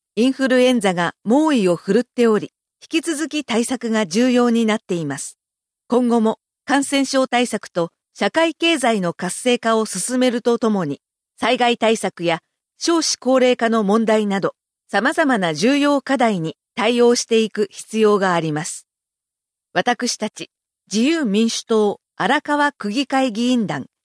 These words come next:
次世代荒川十一名は、このような認識のもと、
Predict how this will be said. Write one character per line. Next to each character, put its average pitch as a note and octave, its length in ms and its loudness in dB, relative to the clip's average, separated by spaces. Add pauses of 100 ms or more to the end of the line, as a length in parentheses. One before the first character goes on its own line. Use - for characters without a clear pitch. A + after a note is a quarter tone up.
(220)
次 F#3+ 80 -4
世 D4+ 200 -2
代 A3+ 280 0
荒 F#3 260 -2
川 F#3+ 300 -2 (200)
十 C4+ 280 2
一 C#4 260 0
名 F#3+ 240 0
は、 D#3+ 200 -4 (380)
こ G#3+ 120 2
の D#4 140 0
よ E4 160 -2
う D4+ 40 0
な F#3+ 140 -2
認 F#3 220 -2
識 - 260 -10
の G3 140 -2
も F3+ 120 -4
と、 - 200 -6